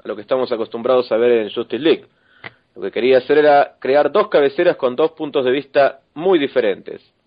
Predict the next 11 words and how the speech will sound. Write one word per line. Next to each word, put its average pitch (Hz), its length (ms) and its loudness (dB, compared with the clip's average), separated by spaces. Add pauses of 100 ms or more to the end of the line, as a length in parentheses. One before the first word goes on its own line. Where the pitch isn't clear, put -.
(800)
Justice 196 280 0
League 202 340 2
nos 127 200 -8
habla 151 200 2
de 131 80 4
los 120 220 0
héroes 131 380 0
más 160 180 0
grandes 143 300 2
del 113 100 -6
mundo, 110 440 -4